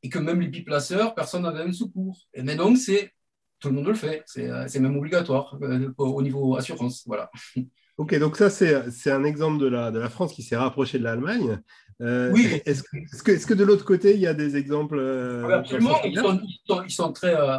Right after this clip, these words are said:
Speaker 1: envieux, évidemment. Les pilotes allemands, quand ils sont en France, ils sont très envieux. Quand ils voient la liberté, ils essaient de faire bouger les choses vers plus de liberté. Euh, petit rappel, juste pour qu'on ait une idée de la, euh, de la différence, en, en Allemagne, le marché vol est interdit.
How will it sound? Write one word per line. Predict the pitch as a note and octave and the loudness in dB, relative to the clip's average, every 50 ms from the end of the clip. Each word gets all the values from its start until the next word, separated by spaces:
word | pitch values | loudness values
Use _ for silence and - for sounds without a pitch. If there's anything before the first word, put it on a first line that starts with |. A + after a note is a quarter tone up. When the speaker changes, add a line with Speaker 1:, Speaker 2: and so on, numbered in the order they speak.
| - - | -4 -4
Speaker 1:
envieux, | E3 D3 D3 - C#4+ D#4+ | -6 -4 0 0 0 0
évidemment. | G3+ F3 D#3 C#3+ D#3+ D3 C#3+ C#3 | 0 -2 -2 -2 -2 -2 -2 -4
Les | C#3 C#3+ C#3+ | -4 -6 -6
pilotes | - F3+ F3+ F3+ E3+ E3+ E3 | -6 -2 -2 -2 0 0 0
allemands, | C#3+ D3 D3+ E3 F3 F3 - | 0 0 0 -2 -2 -4 -4
quand | C3+ D3 C#3 C3 - | -4 -6 -10 -10 -10
ils | - | -10
sont | - D3+ C#3 | -8 -6 -4
en | C3 B2+ | -4 -4
France, | - E3 F3 E3+ E3+ - | -4 -6 -6 -6 -8 -12
ils | |
sont | - - B2+ A#2+ | -8 -6 -6 -6
très | - C3+ B2 | -4 -4 -4
envieux. | B2+ C3+ C#3+ D#3+ A3+ C4 B3+ | -4 -4 -2 -2 -2 0 0
Quand | G#3 D#3 C#3 | -2 -4 -4
ils | C#3+ | -6
voient | C3+ C#3+ C#3+ C3 | -6 -4 -2 -2
la | C3 C3 | -2 -2
liberté, | C#3+ D3 C#3+ C#3+ C#3 C3 - - F#3 A#3 C4+ C#4 | -4 -6 -4 -4 -4 -6 -4 -6 -6 -4 -4 -4
ils | - C3+ C#3 | -6 -6 -6
essaient | C3 C3 - D#3 D3+ C#3+ - - - _ _ _ _ _ _ - | -8 -8 -6 -6 -8 -8 -10 -14 -20 _ _ _ _ _ _ -12
de | C#3+ E3 - | -10 -8 -8
faire | - - - - F#3+ G#3 G#3+ F#3 | -8 -10 -4 2 2 2 2 2
bouger | F3+ F#3+ G3 F3+ F3+ E3+ | 0 -2 -2 -2 -2 -2
les | E3 D3+ D3 | -4 -6 -8
choses | - - F3+ F#3+ G#3 G3+ F#3 | -6 -4 -2 -2 -2 -2 -2
vers | E3 C#3+ C3+ - | -4 -4 -4 -4
plus | - F#3 F#3 - - | -6 -6 -6 -6 -6
de | E3+ D#3+ | -8 -8
liberté. | D3 C#3+ B2+ C#3 C3 C3 - - E3+ F#3+ A#3 B3+ B3+ - - _ _ - - _ _ _ C3 | -8 -6 -4 -4 -4 -4 -6 -8 -4 -4 -2 -2 -4 -6 -14 _ _ -20 -20 _ _ _ -6
Euh, | C3 C3+ C3 | -6 -6 -6
petit | B2+ - D3 - F#3+ F#3+ | -6 -8 -8 -4 -2 0
rappel, | - C#3+ C#3 - F3 F#3+ F#3+ E3+ C#3 | 2 2 2 2 2 2 2 0 -2
juste | - - - - _ _ _ _ | -6 -10 -14 -18 _ _ _ _
pour | C3+ - | -18 -14
qu'on | D3+ C#3+ C3+ | -10 -8 -8
ait | C3+ | -6
une | C#3 C#3 | -6 -6
idée | C#3+ C#3+ D#3+ G#3 A#3+ B3+ | -8 -4 -2 -2 0 0
de | D3+ | 0
la, | C3+ C3 B2 B2 A#2+ A#2+ A#2+ - - - _ - | -2 -2 -2 -2 -2 -4 -4 -8 -10 -14 _ -14
euh, | B2 B2+ B2 - - - - - - | -14 -14 -14 -16 -18 -18 -20 -18 -14
de | C3+ B2 | -12 -10
la | B2+ | -8
différence, | B2+ C3 - F3 - D#3+ D#3+ F3+ G#3 A#3 A3+ - - | -8 -8 -10 -10 -8 -6 -2 0 0 0 -2 -4 -8
en, | - C#3+ | -10 -10
en | C#3 C3+ B2 A#2+ - C#3+ | -8 -8 -10 -10 -10 -8
Allemagne, | D3 C#3+ C#3+ D3 D3+ E3+ F#3+ F#3 D#3+ C#3 | -8 -8 -8 -6 -6 -6 -4 -4 -4 -4
le | C3+ C3+ C3+ C#3 C3+ - - _ _ _ - - | -2 -2 -2 -4 -4 -10 -16 _ _ _ -18 -16
marché | D3 D3 D3 D#3 - - F3+ D#3+ | -12 -6 -6 -4 -4 -4 -6 -6
vol | C#3 F3 G#3 A#3 D3+ | -2 -2 -2 -2 -2
est | C#3 | -4
interdit. | C#3 - F#3 F3 D3+ D3 D#3 - - - _ | -4 -4 -6 -6 -6 -8 -12 -14 -18 -20 _